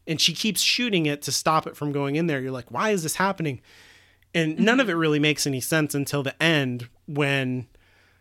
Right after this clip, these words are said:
Speaker 1: finally the thing goes in there and the entire facility sinks and, like,
Speaker 2: Yeah.
Speaker 1: kills everyone.
Speaker 2: And, like, everything is just a little bit sexual. Like,
Speaker 1: Mm-hmm.
Speaker 2: the metal thing being lowered into the receptacle.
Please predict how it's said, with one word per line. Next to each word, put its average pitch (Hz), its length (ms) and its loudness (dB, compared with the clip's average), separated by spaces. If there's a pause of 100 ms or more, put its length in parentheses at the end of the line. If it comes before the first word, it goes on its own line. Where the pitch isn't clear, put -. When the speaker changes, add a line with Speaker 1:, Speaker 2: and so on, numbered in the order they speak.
(140)
Speaker 1:
finally 151 520 4
the 131 160 -4
thing 147 260 2
goes 131 220 -2
in 151 140 4
there 131 180 2
and 127 100 -2
the 127 80 -2
entire 131 400 -2
facility 127 560 -2
sinks - 720 -6 (120)
and, 113 360 -10 (180)
like, 113 380 -12
Speaker 2:
Yeah. 196 280 -2 (200)
Speaker 1:
kills 143 320 0
everyone. 95 420 -10 (320)
Speaker 2:
And, 247 140 2
like, 277 220 -2 (100)
everything 302 480 2
is 349 200 -6
just - 460 -10 (140)
a 208 80 -6
little 196 320 -10
bit 240 180 -2
sexual. 254 640 -2
Like, 170 320 -2 (200)
Speaker 1:
Mm-hmm. 120 240 -4 (220)
Speaker 2:
the 214 180 -6
metal 208 320 0
thing 214 240 -4
being 196 260 -8
lowered 180 380 -6
into - 300 -10
the 185 100 -10
receptacle. 220 1040 -2